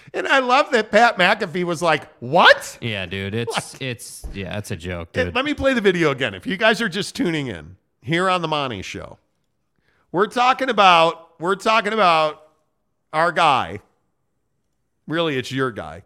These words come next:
Speaker 2: Right.
Speaker 1: 'Cause he ain't my guy.
Speaker 2: Right.
Speaker 1: We're talking about Jake's favorite player, Aaron Rodgers, telling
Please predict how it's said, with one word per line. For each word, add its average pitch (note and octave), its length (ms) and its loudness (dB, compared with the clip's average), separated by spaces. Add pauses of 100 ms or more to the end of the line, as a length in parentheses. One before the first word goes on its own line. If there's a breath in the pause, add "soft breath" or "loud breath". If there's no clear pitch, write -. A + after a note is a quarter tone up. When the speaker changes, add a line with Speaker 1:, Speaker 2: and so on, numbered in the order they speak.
(100)
Speaker 2:
Right. G2 560 -2 (100)
Speaker 1:
'Cause - 140 -8
he C3 140 -6
ain't D3 140 -4
my C#3 180 -2
guy. A2+ 200 -6
Speaker 2:
Right. G#2+ 480 -2 (380)
Speaker 1:
We're D#3 80 -4
talking A3 240 2
about G#3 240 4
Jake's F3 320 2
favorite F3 320 -2
player, D3+ 400 0
Aaron E3 340 -2
Rodgers, D3 480 0
telling D#3 460 -2